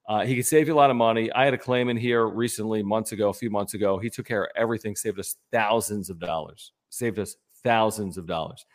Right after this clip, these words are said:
There's a link to his website down below. You can get a quote online. You get all of his information. He's a San Diegan. He's a lifelong Padres fan. He's as miserable as you are, I promise, because of what's going on on field. But if you want to talk about your insurance needs, if you want to talk about the Padres,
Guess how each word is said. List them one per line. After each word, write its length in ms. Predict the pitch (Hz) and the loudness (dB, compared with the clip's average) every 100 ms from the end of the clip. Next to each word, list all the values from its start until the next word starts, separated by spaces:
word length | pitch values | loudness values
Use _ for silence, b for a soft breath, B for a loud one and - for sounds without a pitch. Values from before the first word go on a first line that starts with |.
| b b b - | b b b 0
There's 180 | 135 | 2
a 40 | 131 | 2
link 220 | 127 151 | 2 0
to 100 | 175 | -2
his 120 | 165 | 0
website 380 | 139 135 - 127 | 2 2 2 2
down 220 | 123 113 | 4 2
below. 480 | 107 98 85 82 82 _ _ _ _ - | 2 2 0 -2 -8 _ _ _ _ -8
You 140 | 120 | -6
can 240 | 120 120 | -2 -2
get 160 | 107 113 | 2 0
a 60 | 98 | 0
quote 260 | 123 139 | 2 4
online. 520 | 139 127 120 120 117 | 4 4 4 4 4
You 60 | 104 | 0
get 120 | 95 - | -4 -4
all 200 | 113 131 | 0 0
of 40 | 123 | 0
his 140 | 110 | -2
information. 480 | 113 113 101 78 78 | -4 -2 -2 -4 -6
He's 160 | 110 | -6
a 60 | 113 | -4
San 260 | - 135 123 | -2 -2 0
Diegan. 400 | 117 87 87 90 | 0 0 -4 -16
He's 160 | - 107 | -8 -4
a 40 | |
lifelong 500 | 117 117 120 - 113 107 | 0 2 2 0 -2 0
Padres 400 | 104 90 85 - | -2 -2 -6 -10
fan. 220 | - - - _ _ _ _ _ - | -12 -14 -16 _ _ _ _ _ -6
He's 180 | 127 113 | -2 -2
as 100 | 110 | 0
miserable 440 | 127 127 120 113 | 2 2 0 0
as 100 | 101 | 0
you 140 | 98 90 | 0 -2
are, 100 | 82 | -2
I 40 | |
promise, 540 | 80 - 95 80 73 - _ _ _ _ _ | -6 -4 -4 -4 -8 -18 _ _ _ _ _
because 220 | 110 113 | -6 -4
of 80 | 92 | -4
what's 140 | 98 | -6
going 200 | - 92 | -4 -4
on 140 | 87 85 | -2 -4
on 100 | 73 | -6
field. 340 | - 85 76 - b b - | -10 -10 -10 -14 b b -8
But 80 | |
if 100 | 113 | -2
you 60 | 139 | 2
want 180 | 151 151 | 4 4
to 20 | |
talk 140 | 156 131 | 2 2
about 120 | 139 | 0
your 100 | 113 | 0
insurance 440 | 113 147 143 139 | -2 0 0 0
needs, 280 | 143 139 127 | -2 -2 -4
if 120 | - | -6
you 60 | 113 | -2
want 160 | 131 139 | 0 2
to 40 | |
talk 120 | 147 | 2
about 140 | 139 131 | 2 -2
the 60 | |
Padres, 460 | - 120 113 110 | 2 2 2 -2